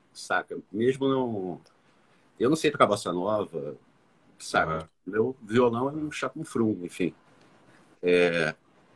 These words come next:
Speaker 1: Mas dentro da mi-, do, da minha, até onde eu posso ir,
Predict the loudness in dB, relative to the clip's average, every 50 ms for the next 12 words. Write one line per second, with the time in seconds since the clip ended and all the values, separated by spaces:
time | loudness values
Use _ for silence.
0 | _ _ _ _ _ _ _ _ _ _ _ _ _ _ _ _ _ _ _ _
1 | 2 4 6 6 6 4 2 2 4 4 4 4 0 0 2 4 4 6 4 2
2 | 2 0 -2 -2 0 -2 0 0 2 2 2 0 0 0 -2 -6 -10 -10 -8 -8
3 | -6 -4 -2 0 0 2 2 0 0 -2 -2 -4 -4 -4 -6 -6 -4 -2 -2 -2
4 | -2 -4